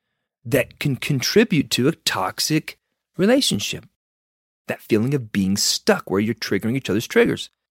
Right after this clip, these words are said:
How about just some old-fashioned codependency? That old-fashioned codependency is the, the feeling that a person's success or their worth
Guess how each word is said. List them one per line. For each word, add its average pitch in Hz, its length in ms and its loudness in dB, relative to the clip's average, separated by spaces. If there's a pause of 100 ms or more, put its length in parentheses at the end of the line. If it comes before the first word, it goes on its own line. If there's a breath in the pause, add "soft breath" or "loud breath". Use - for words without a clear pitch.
(600)
How - 100 0
about 302 200 4
just - 220 4
some 123 340 2 (640)
old-fashioned 240 1040 6
codependency? 123 1080 -2 (1000)
That 131 120 0
old-fashioned 143 560 4
codependency 143 800 2
is 101 220 2
the, 90 360 2
the 107 120 -8
feeling 135 400 0
that 113 320 2 (680)
a - 60 -8
person's 143 680 0
success - 1080 -2
or 117 180 4
their 110 400 4
worth 113 840 2